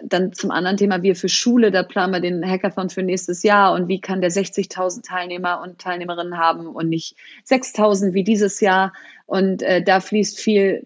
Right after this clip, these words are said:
Gedanken, fließen viele Gedanken und Energie rein. Aber eine Sache, die sozusagen jetzt noch kommt und die mir auch fast am allerwichtigsten ist, ist, ich würde gerne das Zielbild,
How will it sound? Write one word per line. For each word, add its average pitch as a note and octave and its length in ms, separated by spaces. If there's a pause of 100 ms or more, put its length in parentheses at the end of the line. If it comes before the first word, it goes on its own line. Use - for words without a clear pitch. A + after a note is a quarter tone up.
Gedanken, F3+ 680 (120)
fließen G3 440
viele F#3+ 180
Gedanken F#3 300
und D3+ 80
Energie E3 340
rein. A#3 320 (480)
Aber G3+ 260
eine A#3+ 240
Sache, A#3 280
die G#3+ 380 (400)
sozusagen G3+ 460
jetzt G3+ 180
noch G#3 280
kommt B3+ 500
und G3 260
die G#3+ 120
mir G3+ 280
auch F#3 220
fast - 480
am G#3 140
allerwichtigsten G3 920
ist, F#3+ 300
ist, - 480 (640)
ich G#3 200
würde B3 240
gerne G#3+ 560 (280)
das G3 320
Zielbild, G#3+ 880